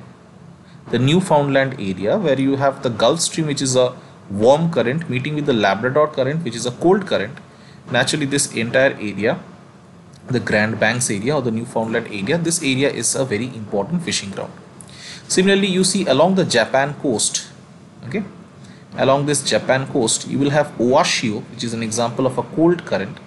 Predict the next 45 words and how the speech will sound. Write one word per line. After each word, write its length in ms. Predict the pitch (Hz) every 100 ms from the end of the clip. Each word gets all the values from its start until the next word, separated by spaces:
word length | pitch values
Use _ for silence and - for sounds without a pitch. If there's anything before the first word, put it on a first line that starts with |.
| - - - -
and 220 | 151 165 -
Kuroshio, 520 | 214 269 - 147 143
which 140 | 135
is 100 | 135
an 100 | 131
example 420 | 123 117 123 127 117
of 120 | -
a 40 |
warm 400 | 98 98 113 156
current. 340 | - 110 208 143
They 80 |
will 140 | 123 127
come 220 | 127 123
and 140 | 120
meet 200 | 120 143 135
together, 420 | 123 131 147 190
and 140 | 131 131
hence 600 | - 196 135 - - - - - -
Japan 380 | - 131 147 160
is 140 | 156 120
one 200 | 127 135
of 160 | 123
the 100 | 127
greatest 560 | 110 117 131 170 165 -
fishing 540 | - - 147 190 160
nations 400 | 107 - 117 104
in 100 | 98
the 80 | 87
world. 300 | - - - - - - - - 120
Okay. 160 | 208 - - - - - -
Similarly, 380 | - 233 220 196
you 100 | 165
will 120 | 147
have 260 | 135 127 110
many 240 | 110 131
such 680 | 127 110 104 - - - -
other 220 | 107 110
currents. 360 | 107 104 113 123
For 180 | 117 107
example, 540 | 101 110 104 113 110 - - - -
uh, 220 | 110 110 107
you 140 | 110
will 140 | 113 98
also 360 | 117 - 135
have 560 | 127 110 107 107 -